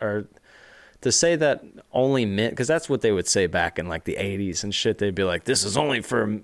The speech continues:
you know, teenage boys." Bullshit. Been to a million conventions, and there's a lot of girls, like, equal amount of girls. Girls like horror too. So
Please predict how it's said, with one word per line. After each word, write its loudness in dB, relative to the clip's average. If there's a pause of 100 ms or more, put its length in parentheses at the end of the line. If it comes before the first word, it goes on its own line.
you 0
know, 0
teenage 0
boys." 0 (680)
Bullshit. 0
Been 2
to 2
a 2 (320)
million 2
conventions, -2 (1040)
and -10
there's -8
a -6
lot 0
of -2
girls, -4 (420)
like, -2 (240)
equal 2
amount -2
of -10
girls. -8 (600)
Girls 0
like 2
horror 2
too. -2 (220)
So 0